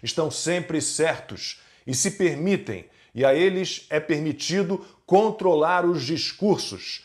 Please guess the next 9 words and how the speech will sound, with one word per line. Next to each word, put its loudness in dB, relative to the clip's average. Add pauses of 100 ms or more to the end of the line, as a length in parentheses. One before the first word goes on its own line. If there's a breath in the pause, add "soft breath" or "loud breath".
(140)
inventar 0
o -2
debate, -2
entre -4
aspas, -4 (220 loud breath)
sem 0
perguntas, 0
sem -4
cobrança, 0